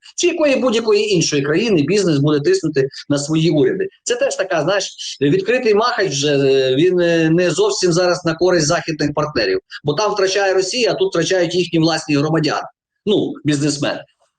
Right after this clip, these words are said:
Ну, історія цікава, в принципі. Готовий я подивитися на те, що з цього буде. Хоча, в принципі, як для мене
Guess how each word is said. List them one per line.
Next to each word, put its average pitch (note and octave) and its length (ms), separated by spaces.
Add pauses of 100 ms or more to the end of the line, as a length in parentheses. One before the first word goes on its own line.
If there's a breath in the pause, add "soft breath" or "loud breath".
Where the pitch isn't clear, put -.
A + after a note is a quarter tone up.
Ну, F4 440
історія E4 420
цікава, C4+ 440
в G3 80
принципі. D#3+ 600
Готовий F3 600
я D#3+ 320
подивитися E3+ 680
на D3+ 100
те, D#3 140
що D3 140
з C#3 100
цього F3 240
буде. C4 340
Хоча, F#3 240
в F3 100
принципі, A#3 420
як C#3+ 180
для D3 140
мене G3 440